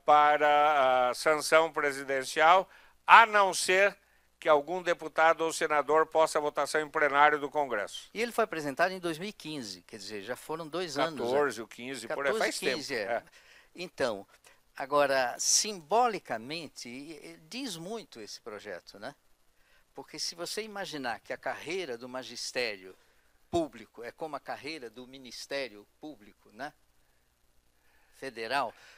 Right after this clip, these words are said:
Speaker 2: não é que todo mundo vai
Speaker 1: Há
Speaker 2: trabalhar.
Speaker 1: controvérsias.
Speaker 2: É, mas o Cristóvão defende com
Speaker 1: Não, eu sei, eu
Speaker 2: um
Speaker 1: sei.
Speaker 2: bom, assim, argumento. Tem quem não concorde, né? Mas, é, é,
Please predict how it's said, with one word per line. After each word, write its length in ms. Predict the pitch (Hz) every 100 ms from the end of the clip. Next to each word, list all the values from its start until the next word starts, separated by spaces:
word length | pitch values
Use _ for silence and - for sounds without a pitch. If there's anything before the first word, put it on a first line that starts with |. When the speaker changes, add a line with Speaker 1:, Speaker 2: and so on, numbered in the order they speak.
| _
Speaker 2:
não 180 | - 143
é 120 | 196
que 260 | 240 - 190
todo 240 | - 165
mundo 200 | 131 143
vai 100 | 123
Speaker 1:
Há 60 | 170
Speaker 2:
trabalhar. 240 | 127 117
Speaker 1:
controvérsias. 920 | 165 170 160 139 117 107 - 143 - - _ _
Speaker 2:
É, 160 | - 113 - 220
mas 340 | 139 143 143 -
o 320 | 180 151 151
Cristóvão 540 | - 139 - 165 185
defende 720 | 220 220 - 175 220 202 120 110
com 80 | -
Speaker 1:
Não, 180 | 165 180
eu 140 | 160
sei, 260 | 170 156 127
eu 60 | 143
Speaker 2:
um 20 |
Speaker 1:
sei. 160 | -
Speaker 2:
bom, 480 | 139 175 180 151 131 123
assim, 440 | 113 - - 139
argumento. 600 | 131 131 135 135 113 -
Tem 220 | - 180
quem 180 | 214 233
não 180 | 233 220
concorde, 540 | 120 113 131 101 98
né? 180 | 110 139 - _ _ _ _ _
Mas, 460 | 131 131 139 131 -
é, 60 |
é, 880 | 135 131 123 131 123 113 107 101 110